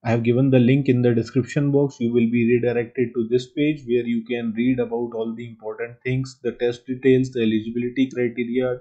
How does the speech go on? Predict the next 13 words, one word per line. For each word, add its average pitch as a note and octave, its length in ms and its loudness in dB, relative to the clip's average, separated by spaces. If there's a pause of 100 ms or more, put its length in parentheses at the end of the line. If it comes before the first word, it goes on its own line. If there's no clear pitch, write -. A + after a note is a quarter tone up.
(180)
and A2+ 160 -8
the A2+ 80 -8
frequently B2 580 -2
asked A#2+ 300 -8
questions. D3+ 640 -8 (720)
So - 180 0
once B2+ 420 2
you C3+ 400 8
click C3 240 4
on C3+ 200 4
registration A#2+ 840 0
now B2 300 -2
open, C#3+ 480 -4